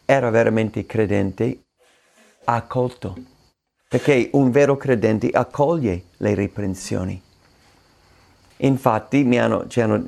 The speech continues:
eravamo, questo era un'altra città,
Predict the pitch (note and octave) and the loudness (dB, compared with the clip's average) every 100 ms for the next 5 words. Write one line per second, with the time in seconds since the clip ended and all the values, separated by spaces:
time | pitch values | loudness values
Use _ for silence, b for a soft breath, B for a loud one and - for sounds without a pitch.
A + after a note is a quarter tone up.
0 | - - A2 A#2+ A#2 A2 G#2+ G2 - _ | -10 -6 0 2 4 2 2 -2 -4 _
1 | _ _ _ _ _ _ - C#3 C#3 A2+ | _ _ _ _ _ _ -2 -2 2 2
2 | G#2+ G#2+ - - E3+ - A#2+ - | 2 0 -2 -6 -8 0 0 0